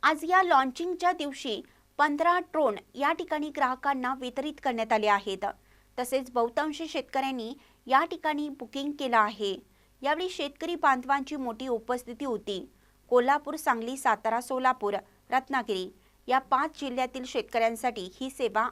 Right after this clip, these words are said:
आजपासून सुरू करण्यात आली आहे. त्यामुळे जास्तीत जास्त शेतकऱ्यांनी या ड्रोनच्या अत्याधुनिक तंत्राचा वापर करावा असं आवाहन करण्यात आलं आहे.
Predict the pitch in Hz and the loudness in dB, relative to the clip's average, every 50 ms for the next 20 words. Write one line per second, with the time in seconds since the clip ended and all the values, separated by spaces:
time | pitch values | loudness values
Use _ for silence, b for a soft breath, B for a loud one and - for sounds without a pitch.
0 | - - 247 269 277 - - - 247 220 220 - 208 220 240 - b b b b | 0 2 2 2 2 0 0 2 2 2 2 -2 -6 -8 -8 -10 b b b b
1 | b b - 294 285 311 - 330 311 302 320 311 262 214 185 202 202 196 196 202 | b b -6 -4 -4 -2 -2 -2 -2 0 0 -2 -2 -2 0 2 2 2 0 0
2 | - 196 180 180 - b b b b b b b 302 320 320 370 359 - 311 262 | -4 -8 -8 -8 -10 b b b b b b b -2 0 0 0 0 0 2 0
3 | 254 254 - 330 311 - - 311 302 302 - - 302 294 - 269 240 - - 277 | 0 0 -4 -8 -6 -2 0 0 0 0 -4 -6 -6 -6 -4 -6 -6 -6 -4 -4
4 | 262 269 269 254 262 269 277 269 269 233 233 240 254 269 269 - 311 294 294 - | -2 -2 -2 -4 -4 -2 -2 -2 -2 0 0 0 0 0 -2 -2 -2 -2 0 0
5 | - 233 226 - - 269 294 285 302 311 302 302 294 - _ - 262 240 226 - | 0 -2 0 0 0 0 0 0 -2 -4 -6 -8 -10 -6 _ 0 0 0 0 0
6 | 269 262 269 269 - 226 196 190 - b b b b b b b b b 262 262 | 0 2 2 2 4 4 4 4 4 b b b b b b b b b 6 6
7 | 254 262 294 294 285 - 233 214 202 190 202 190 190 - - 226 - - 214 214 | 6 6 2 0 2 4 4 4 4 4 2 0 0 0 -4 -2 0 2 2 2
8 | 214 - 254 262 285 302 - - 226 214 214 226 - 226 214 208 190 190 190 - | 2 0 -2 -4 -4 -2 -2 -2 0 0 0 0 0 2 4 4 4 4 2 -2
9 | 185 180 | -6 -8